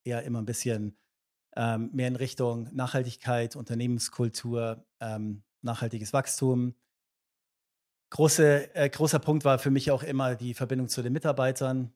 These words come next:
Es war damals schon eigentlich ein Unternehmen, was eher flachere Hierarchien hatte. Wir hatten immer sehr viel Freude an dem, was wir gemacht haben, haben dafür gebrannt, ohne so die, sag ich jetzt mal, <clears throat>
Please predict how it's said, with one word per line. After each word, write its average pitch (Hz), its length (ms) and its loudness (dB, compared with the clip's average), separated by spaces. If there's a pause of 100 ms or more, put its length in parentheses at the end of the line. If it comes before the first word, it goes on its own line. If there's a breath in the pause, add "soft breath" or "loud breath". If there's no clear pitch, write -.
(140)
Es - 80 -10
war 127 80 -2
damals 127 300 0
schon 127 160 -4
eigentlich 120 260 -10
ein 123 120 -6
Unternehmen, 120 380 -6
was - 140 -8
eher 120 220 -6
flachere 135 500 -4
Hierarchien 123 640 -4
hatte. 120 300 -4
Wir 113 80 -6
hatten 123 140 -10
immer 117 160 -8
sehr 127 180 -6
viel 117 120 -12
Freude 147 300 2
an 131 80 0
dem, 127 140 -2
was 120 140 -6
wir 117 80 -8
gemacht 117 320 -6
haben, 107 120 -8
haben 107 120 -10
dafür 110 200 -12
gebrannt, 123 480 -2 (360 soft breath)
ohne 139 320 4
so 131 120 -2
die, 120 340 -6 (280)
sag - 140 -4
ich 120 80 -2
jetzt - 80 -8
mal, 120 280 -4
<clears throat> - 0 -